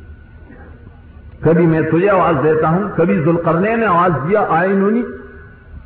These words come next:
یہ تو اسباب کے تحت ہے۔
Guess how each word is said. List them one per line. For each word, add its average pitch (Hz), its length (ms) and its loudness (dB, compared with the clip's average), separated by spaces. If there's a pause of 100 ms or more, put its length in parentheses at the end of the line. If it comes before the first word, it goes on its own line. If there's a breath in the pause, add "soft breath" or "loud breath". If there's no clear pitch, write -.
(1300)
یہ 131 100 0
تو 156 140 0
اسباب 156 440 0
کے 196 100 -2
تحت - 340 -2
ہے۔ - 140 -8